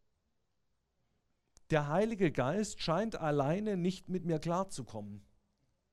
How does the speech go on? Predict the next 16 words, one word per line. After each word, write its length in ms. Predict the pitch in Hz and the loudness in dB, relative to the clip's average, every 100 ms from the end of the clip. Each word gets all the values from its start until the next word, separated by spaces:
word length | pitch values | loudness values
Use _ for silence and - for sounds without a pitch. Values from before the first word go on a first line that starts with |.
| _ _ _ _ _ _ _ _ _ _ _ _ _ - - _ _ _ - _ _ _ | _ _ _ _ _ _ _ _ _ _ _ _ _ -20 -20 _ _ _ -20 _ _ _
Er 160 | 139 135 | 0 2
braucht 440 | 131 131 151 - | 2 2 2 2
auch 120 | 160 | 2
noch 180 | 151 151 | 2 2
die 160 | 185 165 | 2 2
anderen. 400 | 214 151 104 92 - _ _ _ _ _ _ _ _ _ _ _ | 2 2 0 -4 -16 _ _ _ _ _ _ _ _ _ _ _
Also 380 | - 156 147 127 - - - - _ _ _ | 0 4 4 2 -2 -18 -20 -20 _ _ _
die 440 | 104 147 120 156 139 | -14 -14 -4 -2 2
anderen 440 | 151 170 151 135 | 0 2 0 0
Christen. 500 | 170 170 - 107 90 - _ _ _ _ _ _ _ _ _ _ _ _ _ - - 147 | -4 -4 -6 -8 -12 -14 _ _ _ _ _ _ _ _ _ _ _ _ _ -20 -20 -14
Die, 380 | 147 208 240 202 | 2 4 4 4
die 180 | 190 185 | 2 2
so 240 | 160 156 | 4 4
nervig 960 | 156 160 165 214 240 208 - 233 - - | 4 4 4 4 2 0 -6 -8 -10 -2
kleinlich 640 | 185 190 220 160 135 - | 4 6 6 6 4 4
sind 400 | 156 196 226 - | 4 6 4 -2